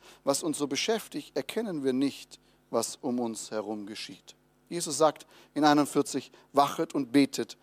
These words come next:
damit ihr nicht in Versuchung kommt. Der Geist ist zwar willig, das Fleisch aber schwach.“ Wie viel Zeit hast du wirklich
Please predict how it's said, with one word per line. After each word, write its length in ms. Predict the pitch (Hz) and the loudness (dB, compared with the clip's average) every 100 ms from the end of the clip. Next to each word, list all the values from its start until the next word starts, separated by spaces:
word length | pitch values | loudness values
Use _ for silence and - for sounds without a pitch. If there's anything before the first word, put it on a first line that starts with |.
| _ _ | _ _
damit 380 | 117 120 131 139 | -2 0 0 0
ihr 80 | |
nicht 220 | 123 123 135 | 0 -2 -4
in 100 | 120 | -4
Versuchung 480 | 127 113 131 123 | -2 0 0 -2
kommt. 340 | 101 117 110 - - _ | 0 0 0 -6 -20 _
Der 120 | - 107 | -6 4
Geist 440 | 120 127 147 - | 6 6 4 -2
ist 180 | 147 - | -8 -2
zwar 240 | 160 135 | 2 4
willig, 360 | 123 117 104 - - - | 4 2 0 -8 -20 -16
das 200 | - 110 | -8 -8
Fleisch 500 | - 104 120 135 - | -6 -4 -4 -2 -6
aber 240 | 113 113 135 | -4 -4 -4
schwach.“ 560 | - 113 107 - - _ _ _ _ _ _ _ _ _ _ - | -2 0 0 -2 -14 _ _ _ _ _ _ _ _ _ _ -12
Wie 80 | 160 | -8
viel 160 | 175 | -6
Zeit 400 | - 156 151 - _ _ _ | 4 6 6 2 _ _ _
hast 240 | - 131 - | -8 -8 -4
du 120 | 120 | 4
wirklich 640 | 139 139 131 113 - - | 6 6 2 -4 -4 -18